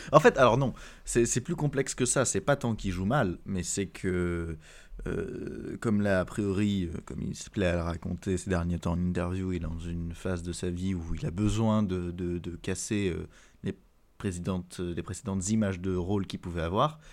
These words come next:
Là, il a besoin d'être, d'être, d'être un peu foufou. C'est, c'est un, c'est un chien qui court après les bagnoles, voilà. Et il a besoin de s'amuser, il a besoin d'être en roue libre. C'est pour ça que tu le trouves dans du Marvel et que,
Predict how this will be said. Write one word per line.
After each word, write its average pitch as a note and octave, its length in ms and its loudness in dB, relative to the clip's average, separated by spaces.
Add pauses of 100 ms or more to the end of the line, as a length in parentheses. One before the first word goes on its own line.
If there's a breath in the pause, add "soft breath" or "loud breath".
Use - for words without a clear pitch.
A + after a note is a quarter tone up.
(160 loud breath)
Là, C#3+ 100 10
il D3 60 10
a C3 60 10
besoin B2+ 320 4
d'être, A2+ 180 2
d'être, A2+ 340 -2
d'être A2 240 -2
un G#2+ 60 0
peu B2 160 2
foufou. A2+ 420 0
C'est, G2 160 -6
c'est - 140 -6
un, E2 100 -2
c'est F#2 120 -4
un F2+ 100 0
chien A#2 220 2
qui A2 100 -8
court - 140 -2
après F#2+ 180 0
les G2 100 0
bagnoles, G#2 460 2
voilà. F#2 260 0 (440 loud breath)
Et G2+ 100 0
il F2+ 60 4
a G2+ 60 6
besoin B2+ 260 8
de D3+ 60 8
s'amuser, B2+ 420 6
il D#3 80 8
a B2 60 8
besoin G#2 300 2
d'être G2+ 220 0
en G2+ 80 0
roue F#2+ 120 0
libre. D3 180 2
C'est A2 60 -2
pour F#2 120 -6
ça G2 80 -4
que - 60 -8
tu G#2+ 80 -6
le - 20 -2
trouves - 160 -2
dans F#2 140 2
du F2 100 0
Marvel F2+ 400 4
et C#3 140 2
que, D#3 180 4